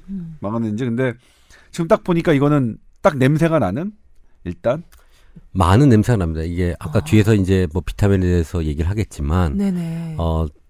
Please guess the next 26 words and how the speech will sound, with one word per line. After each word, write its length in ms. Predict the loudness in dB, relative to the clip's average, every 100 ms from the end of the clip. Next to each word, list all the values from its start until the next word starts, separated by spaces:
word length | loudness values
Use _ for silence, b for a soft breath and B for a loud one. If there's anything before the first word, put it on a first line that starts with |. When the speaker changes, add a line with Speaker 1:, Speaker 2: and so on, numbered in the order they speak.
| -8
Speaker 3:
어떤 320 | -8 -4 -4
돈벌이 420 | 0 -2 2 0 0
수단으로 760 | -2 -2 -2 -2 -2 -2 -4
Speaker 1:
네. 80 | -2
Speaker 3:
홍보와 420 | -2 -2 0 -2
광고가 400 | -2 -6 -4 -4
많이 320 | -4 -2 -4 -4
되고 380 | -4 -2 -2 -4
있는 460 | -2 -2 -2 -2
약재 320 | -4 -6 -4 -4
중에 160 | -4
하나입니다. 920 | -4 -4 -4 -4 -6 -8 -8 -10 -10 b b -6
Speaker 1:
이 520 | -4 -2 -4 -6 -8
그 100 | -10
Speaker 3:
음. 40 | -12
Speaker 1:
다이어트 480 | -10 -8 -8 -8 -8
약재 340 | -8 -10 -10
시장이 420 | -8 -8 -6 -6 -6
엄청나요. 1200 | -6 -2 0 2 2 4 4 2 -2 -4 -4 -6 b b b b b
그리고 240 | -6 -2
이것도 300 | -2 -2 -4
유행이 480 | -6 -6 -4 -4 -4
있어서 320 | -6 -8 -6
요즘에 640 | -6 -4 -4 -4 -4 -6 -10 b b b b
뭐 240 | -4 -4 -6 -12 -12
그 480 | -8 -6 -6 -10